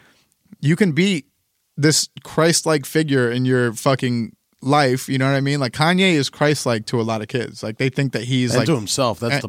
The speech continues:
Speaker 2: problem.
Speaker 1: For sure. But to a lot of his fans, like, he is, like, what every artist should be, right? So they don't allow him to make mistakes in their head. And that's really fucking bad for, for an artist, because then if you never know when you're fucking up,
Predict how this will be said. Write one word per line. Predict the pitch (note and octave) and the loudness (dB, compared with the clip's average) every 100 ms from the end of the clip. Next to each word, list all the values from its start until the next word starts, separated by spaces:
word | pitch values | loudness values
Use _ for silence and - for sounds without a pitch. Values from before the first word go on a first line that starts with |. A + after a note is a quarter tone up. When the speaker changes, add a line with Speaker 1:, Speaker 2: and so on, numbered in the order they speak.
| - | -8
Speaker 2:
problem. | G#2+ G#2 G2 | -4 -2 0
Speaker 1:
For | D3 | 2
sure. | E3+ A2+ G#2 | 2 0 -2
But | A#2+ - - - - | -6 -8 -18 -20 -4
to | - E3+ | 2 4
a | |
lot | D#3+ F#3 | 4 2
of | E3 - | 0 -4
his | D3 D3 | -2 -2
fans, | - C3+ D3 D#3+ | 0 0 0 0
like, | C#3 A2+ | 0 -2
he | C#3+ D3 | 0 2
is, | C3 | 2
like, | B2+ A#2+ _ _ _ - | 0 -2 _ _ _ -10
what | A#2+ C3 - _ - | 0 0 0 _ -2
every | C#3 C3+ C#3 | 0 0 0
artist | C3+ B2+ A#2 | 2 2 0
should | - - B2 | -4 -2 -2
be, | G#2+ G2+ - - | -4 -10 -12 -6
right? | A#2+ C#3 _ _ _ _ _ _ | -2 -4 _ _ _ _ _ _
So | - E3+ D#3 B2+ | -2 2 2 4
they | B2+ | 2
don't | F3+ G#3 | 4 2
allow | D#3 C#3 C3+ D3+ | 2 4 4 4
him | D3 D3 | 2 0
to | - B2+ | 0 0
make | C3 - | 0 -2
mistakes | A2+ - F3 - - | -6 -4 -4 -4 -8
in | A#2+ | -4
their | A#2+ | -2
head. | A#2 D3 - - _ _ _ - | 0 -2 -4 -16 _ _ _ 0
And | C3+ | 2
that's | C#3 C3 | 2 0
really | C3 D#3 D3 | 2 2 2
fucking | - C#3 B2+ G#2+ | 0 -2 -2 -6
bad | G#2+ C#3+ C#3 A#2+ | 0 2 0 -2
for, | A#2+ A2+ G#2+ _ - | -4 -2 -4 _ -20
for | - A#2+ | -2 0
an | A2+ | 0
artist, | B2 D#3+ D3+ C#3 - | 2 2 2 0 -2
because | B2 C3 A#2 | -2 -2 0
then | D3 C3+ - - - | -2 -2 -8 -20 -4
if | D#3 | -2
you | C#3+ | 2
never | G3 G3+ G3+ G3 | 2 4 2 2
know | D#3 E3+ | 2 2
when | C3+ | 2
you're | C3+ | 0
fucking | - C3+ C3 A#2 | 0 0 0 -2
up, | A#2+ D3 | -2 -4